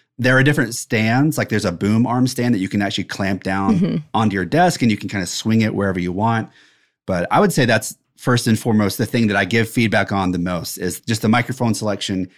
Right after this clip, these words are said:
Speaker 1: and just making sure that you're staying really close to it and getting that really good proximity effect.
Speaker 2: In real time, you gave me this feedback. You said,
Speaker 1: Mm.
Speaker 2: "Get a little closer." And also, the last time we recorded podcast, I could hear things happening on your desk.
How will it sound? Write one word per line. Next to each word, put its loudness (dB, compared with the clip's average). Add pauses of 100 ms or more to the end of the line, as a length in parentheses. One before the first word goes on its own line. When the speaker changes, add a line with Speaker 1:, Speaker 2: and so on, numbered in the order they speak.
(160)
Speaker 1:
and -2
just -4
making -2
sure -2
that -4
you're -4
staying -4
really -6
close -8
to -8
it -6
and -6
getting -2
that -4
really -2
good -8
proximity -6
effect. -12 (120)
Speaker 2:
In 4
real 4
time, 0
you -4
gave 2
me 2
this -8
feedback. -12
You 0
said, 2
Speaker 1:
Mm. 4
Speaker 2:
"Get 6
a 4
little 4
closer." 0 (420)
And 2
also, 2 (240)
the -2
last 4
time 2
we 2
recorded 0
podcast, -2
I 2
could 0
hear 4 (480)
things 2
happening -2
on -4
your -4
desk. -10